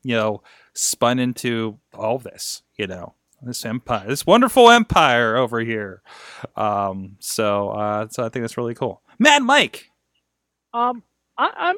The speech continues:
Speaker 2: I'm gonna be thankful for the, uh, all the non-Raw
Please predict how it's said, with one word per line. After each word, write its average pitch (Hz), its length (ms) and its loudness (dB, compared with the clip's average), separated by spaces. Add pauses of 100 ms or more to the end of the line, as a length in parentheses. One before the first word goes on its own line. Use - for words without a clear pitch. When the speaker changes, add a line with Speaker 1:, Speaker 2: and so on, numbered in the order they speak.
(120)
Speaker 2:
I'm 330 240 -2
gonna 440 140 0
be 285 120 0
thankful 202 560 -2 (120)
for 180 260 2
the, 151 240 0
uh, 127 260 -2 (600)
all 277 160 6
the 370 140 2
non-Raw 170 1600 2